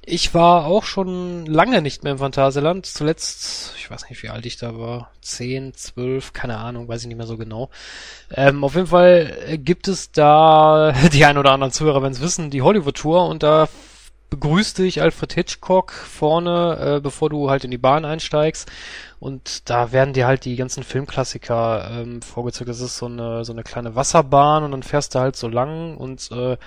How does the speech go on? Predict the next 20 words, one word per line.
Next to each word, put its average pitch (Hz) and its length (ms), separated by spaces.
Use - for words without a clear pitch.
da 117 120
kommt 139 200
unter 120 180
anderem 123 160
der 117 120
weiße 127 360
Hai 147 240
vor 160 420
und 147 100
da 147 40
gibt - 200
es 151 120
auch 165 340
eine 165 300
Kulisse, 160 1300
äh, 139 40
die 139 80
Vögel 156 500
und 117 120
da, 131 460